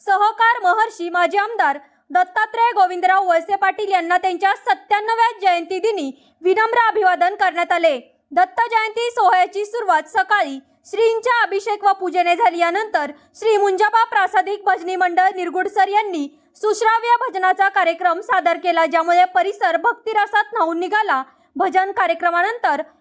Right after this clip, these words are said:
पारंपरिक ग्रामप्रदक्षिणा उत्साहात पार पडली.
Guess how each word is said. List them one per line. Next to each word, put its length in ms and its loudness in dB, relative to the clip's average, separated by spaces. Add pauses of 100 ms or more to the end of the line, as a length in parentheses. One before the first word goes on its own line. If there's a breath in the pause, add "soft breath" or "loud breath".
(120)
पारंपरिक 720 0 (100)
ग्रामप्रदक्षिणा 920 0
उत्साहात 480 0 (100)
पार 180 2
पडली. 380 -2